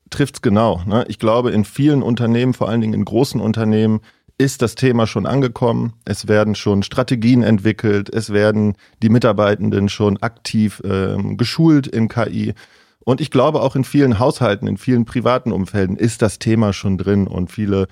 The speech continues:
experimentieren damit und, äh, haben einfach Spaß damit, diese Technologie auszuprobieren. Gleichzeitig glaube ich, dass in vielen kleineren Unternehmen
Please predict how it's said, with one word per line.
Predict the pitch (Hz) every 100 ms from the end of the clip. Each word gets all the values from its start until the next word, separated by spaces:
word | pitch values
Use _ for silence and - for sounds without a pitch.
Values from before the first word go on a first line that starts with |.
| _ _
experimentieren | 139 - - 151 139 135 - 107 107
damit | 101 101 101 101 98 -
und, | 98 95 98 98 87
äh, | 98 95
haben | 123
einfach | 127 127
Spaß | 110 - 90 107
damit, | - 104 92
diese | 98 90
Technologie | 95 98 101 90 87 92
auszuprobieren. | 95 - 107 - 82 - 85 90 _ _ _ _ _ _
Gleichzeitig | - 117 139 143 131 135 - _ _
glaube | 107 110
ich, | 113 127 143
dass | 113 104
in | - 101
vielen | - 107 101
kleineren | - 113 139 131 104
Unternehmen | 113 117 110 110 110 113 110